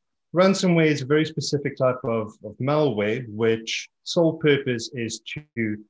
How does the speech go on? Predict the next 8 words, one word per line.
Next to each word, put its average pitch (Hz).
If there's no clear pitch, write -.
lock 131
up 123
and 110
encrypt 127
a 113
victim's 117
data, 131
and 143